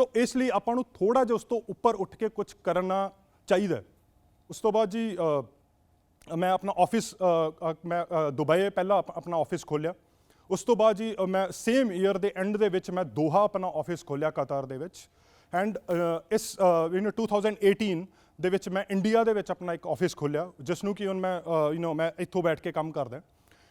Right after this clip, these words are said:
And ਸਾਡਾ ਪਲਾਨ ਹੈ ਕਿ ਟੂ ਥਾਊਜ਼ੈਂਡ ਨਾਈਨਟੀਨ ਦੇ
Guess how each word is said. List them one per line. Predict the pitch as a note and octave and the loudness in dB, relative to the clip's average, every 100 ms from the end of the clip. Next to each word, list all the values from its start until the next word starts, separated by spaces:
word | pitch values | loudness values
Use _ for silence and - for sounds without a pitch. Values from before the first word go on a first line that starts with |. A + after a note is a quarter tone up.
| _ - F#3 | _ -2 0
And | A#3+ A3 _ _ - | 0 -4 _ _ 0
ਸਾਡਾ | F3+ F3 | 4 6
ਪਲਾਨ | A#3+ G#3+ G#3 A3+ | 6 4 4 4
ਹੈ | |
ਕਿ | A3 B3 | 2 0
ਟੂ | A#3+ A#3+ | -2 -2
ਥਾਊਜ਼ੈਂਡ | G#3+ G#3+ A3+ | 0 0 2
ਨਾਈਨਟੀਨ | F3 F3 G#3 G#3+ A#3 | 2 0 0 -2 0
ਦੇ | A3 | 2